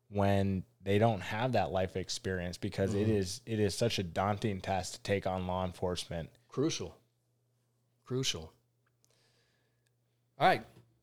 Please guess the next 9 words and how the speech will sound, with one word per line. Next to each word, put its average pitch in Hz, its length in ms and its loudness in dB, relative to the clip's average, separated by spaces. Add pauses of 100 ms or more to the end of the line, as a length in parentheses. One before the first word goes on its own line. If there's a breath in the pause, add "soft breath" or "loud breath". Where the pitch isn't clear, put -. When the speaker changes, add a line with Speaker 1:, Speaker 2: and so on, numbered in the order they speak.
(100)
Speaker 2:
moving 131 240 -2
on 135 120 4
to 131 40 4
myth 139 280 4
number 131 180 2
two. 123 480 0 (1800)
I've 165 180 -12
heard 85 180 -8
this. 85 320 -6